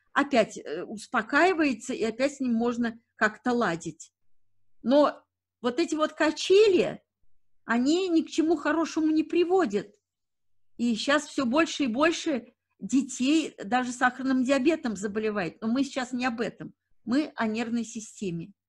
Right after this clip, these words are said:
Так что, э, очень аккуратно относитесь к, э, сладким, к углеводистым,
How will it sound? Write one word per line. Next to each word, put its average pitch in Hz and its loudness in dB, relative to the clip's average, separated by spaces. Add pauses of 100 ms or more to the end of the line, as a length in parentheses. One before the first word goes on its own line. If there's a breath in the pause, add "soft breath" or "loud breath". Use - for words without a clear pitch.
(1400)
Так 285 0
что, 285 0 (800)
э, - -10 (500)
очень 294 0
аккуратно 262 0 (420)
относитесь 254 -2 (240)
к, - -8
э, 247 -2 (800)
сладким, 233 -2 (420)
к - -8
углеводистым, 233 2